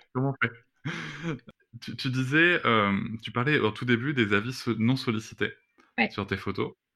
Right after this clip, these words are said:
Speaker 2: Ouais.
Speaker 1: Ça, c'est un point que, que j'entends, mais partout, que ce soit la parentalité, euh, que ce soit les sujets de, de, de sexisme, les sujets, euh, de racisme, de, de, de tous les mots en isme, en fait,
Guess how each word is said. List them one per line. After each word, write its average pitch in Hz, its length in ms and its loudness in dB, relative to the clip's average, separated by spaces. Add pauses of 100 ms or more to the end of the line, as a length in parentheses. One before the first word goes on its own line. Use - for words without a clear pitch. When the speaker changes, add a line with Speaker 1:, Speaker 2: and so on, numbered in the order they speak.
(140)
Speaker 2:
Ouais. - 220 -12
Speaker 1:
Ça, 147 100 0
c'est 127 140 -2
un 104 120 2
point 127 480 -2 (160)
que, - 120 -20
que 113 120 -4
j'entends, 120 420 2
mais 95 300 0 (520)
partout, 120 420 -6
que - 80 -16
ce 110 80 -10
soit 104 280 0
la 101 220 -2
parentalité, 104 960 0 (420)
euh, 92 400 4
que 101 100 -6
ce - 60 -6
soit 101 120 2
les 101 100 2
sujets 107 400 0
de, 90 420 2
de, 92 140 2
de 90 140 -2
sexisme, 104 640 -6
les 90 100 -4
sujets, 98 280 -6
euh, 92 280 4
de 92 80 0
racisme, 95 560 -4
de, - 80 -6
de, - 260 -10
de 101 220 -8
tous 104 120 -10
les 98 80 2
mots 98 120 2
en 117 120 -2
isme, 117 220 -4
en 95 60 -10
fait, - 160 -8